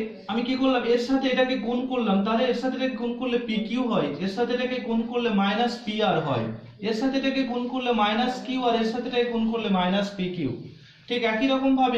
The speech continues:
এর সাথে এটাকে যদি গুণ করি, আর এর সঙ্গে পি কে গুণ করি, তাহলে পিআর এবং কিউ এর সাথে কি, আহ, আর কে গুণ করলে minus কিউআর, এটা হলো। দেখো, সমস্ত ক্ষেত্রে আরেকটা আমরা formula জানতাম, x to the power a into x to the power b, তার formula জানতাম a plus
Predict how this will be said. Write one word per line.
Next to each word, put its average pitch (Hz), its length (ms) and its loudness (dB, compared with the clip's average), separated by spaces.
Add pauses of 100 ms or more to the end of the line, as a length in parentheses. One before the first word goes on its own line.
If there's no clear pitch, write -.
এর 226 100 0
সাথে 254 220 -2
এটাকে 254 260 -2
যদি 254 120 -4 (100)
গুণ 233 120 -2 (100)
করি, 233 180 0 (460)
আর 202 140 2
এর 233 120 2
সঙ্গে 254 260 -2
পি 233 140 -4
কে 254 80 -2 (120)
গুণ 240 100 -2 (100)
করি, 247 200 -2
তাহলে 208 180 2 (100)
পিআর 226 320 4 (460)
এবং 226 140 0 (140)
কিউ 226 200 0
এর - 100 -2
সাথে 254 180 -2 (100)
কি, 226 100 -6 (100)
আহ, 170 100 2 (200)
আর 202 140 2
কে 233 160 -6
গুণ 233 100 0 (100)
করলে 233 180 0 (100)
minus 214 300 2 (100)
কিউআর, 143 360 2 (640)
এটা 170 200 0
হলো। 135 160 0 (320)
দেখো, 233 200 2 (160)
সমস্ত 254 300 2 (100)
ক্ষেত্রে 233 280 2
আরেকটা 233 300 0
আমরা 262 200 2
formula 226 380 2
জানতাম, 240 280 0 (140)
x 226 40 2 (100)
to 262 100 -8
the 254 120 -4
power 240 180 4 (180)
a 247 40 2 (160)
into 226 240 -2 (140)
x 226 40 0 (100)
to 233 100 -8
the 233 140 -2
power 226 200 2 (120)
b, - 20 -4 (520)
তার 190 220 0
formula 220 380 2
জানতাম 233 320 0 (200)
a 220 60 -2 (160)
plus 208 240 0